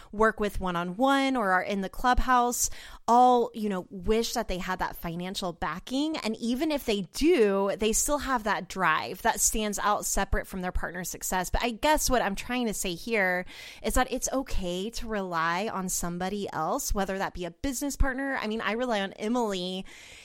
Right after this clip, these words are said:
in financially and emotionally in many ways that I rely on my husband or my sister, who's also my business partner. So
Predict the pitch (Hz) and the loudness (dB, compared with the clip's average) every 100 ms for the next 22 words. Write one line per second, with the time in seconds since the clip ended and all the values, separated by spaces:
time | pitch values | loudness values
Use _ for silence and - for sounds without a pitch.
0 | - - 214 214 214 - 190 - - 214 | -12 -2 0 0 -2 -6 -14 -16 0 2
1 | 196 196 196 214 190 202 - 202 202 196 | 2 0 0 0 0 -2 -2 0 2 2
2 | 185 185 214 196 196 214 233 233 262 349 | 0 0 -2 -2 -4 0 2 2 2 0
3 | 285 208 208 214 - 220 220 220 202 185 | 0 2 0 0 0 2 4 4 4 4
4 | 196 190 208 233 247 294 349 - 170 175 | 2 0 0 0 0 -2 -2 -6 -6 -6
5 | 175 190 202 220 - 302 - 196 185 233 | -4 -4 -2 -2 -4 -4 -4 -4 -4 -4
6 | 233 262 294 240 196 180 - 180 185 180 | -2 -4 -2 -2 -4 -4 -6 -8 -8 -8
7 | 202 160 175 165 190 240 233 226 | -8 -8 -8 -8 -2 2 2 0